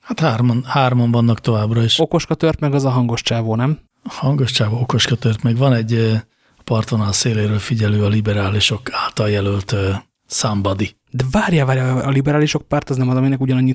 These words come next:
Speaker 2: tagja van, mint ahányan szavazni szoktak rájuk, tehát egy darab ember?
Speaker 1: Nem, nem, ezt, ez fake news, ezt cáfolnom kell, sokkal többen szavaznak rájuk, mint ahány tagjuk van, és nem egy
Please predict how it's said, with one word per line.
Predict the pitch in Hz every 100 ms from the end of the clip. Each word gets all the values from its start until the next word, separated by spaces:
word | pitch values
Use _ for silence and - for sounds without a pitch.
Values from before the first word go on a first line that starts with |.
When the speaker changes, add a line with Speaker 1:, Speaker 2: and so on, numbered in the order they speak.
| -
Speaker 2:
tagja | 131 123 131
van, | 127
mint | 123 131
ahányan | 127 123 123 120 123 123 127
szavazni | - 127 123 123
szoktak | 131 - -
rájuk, | 127 123
tehát | 127 123
egy | 110
darab | 120 113 135
ember? | 123 78 110 _ _
Speaker 1:
Nem, | - 135 113 113 190 160 - -
nem, | - 110 131 165
ezt, | 123 - -
ez | 143 123
fake | - 120 107
news, | - 127 143
ezt | 104
cáfolnom | - 110 - 117 110 113
kell, | - 135 131
sokkal | - 120 117
többen | 104 110 107
szavaznak | 101 117 104 110 104
rájuk, | 120 104 101
mint | 113 107
ahány | 107 104
tagjuk | - 95 101 -
van, | 131 131 127 - - -
és | - -
nem | 127 107
egy | 104 110 -